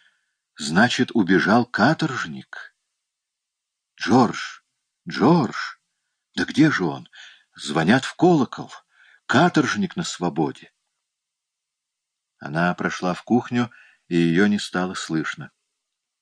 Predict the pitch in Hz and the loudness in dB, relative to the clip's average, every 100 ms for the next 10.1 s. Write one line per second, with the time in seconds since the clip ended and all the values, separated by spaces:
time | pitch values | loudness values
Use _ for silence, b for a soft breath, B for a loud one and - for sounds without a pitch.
0 | _ _ _ _ _ _ _ _ _ _ | _ _ _ _ _ _ _ _ _ _
1 | - 107 101 98 87 - _ _ _ _ | -2 2 2 0 -6 -10 _ _ _ _
2 | - 80 87 98 95 90 101 104 95 98 | -6 -4 0 2 2 0 2 2 2 -2
3 | 95 92 - 87 82 - 87 76 - - | -2 -4 -4 -4 -6 -8 -8 -6 -10 -14
4 | - _ _ _ _ _ _ _ _ _ | -20 _ _ _ _ _ _ _ _ _
5 | _ _ _ _ _ _ _ _ _ _ | _ _ _ _ _ _ _ _ _ _
6 | _ _ _ _ _ _ 101 87 117 117 | _ _ _ _ _ _ -6 0 4 4
7 | 117 - 120 113 120 110 110 107 - - | 2 0 -2 -2 -2 -2 0 -2 -4 -2
8 | 107 107 - 95 98 98 196 - 185 190 | -2 -2 -2 -2 0 0 -2 -2 -2 0
9 | 123 92 - 92 90 - 82 85 82 85 | 0 -2 0 -2 -4 -4 -4 -2 -2 -2
10 | 85 | -2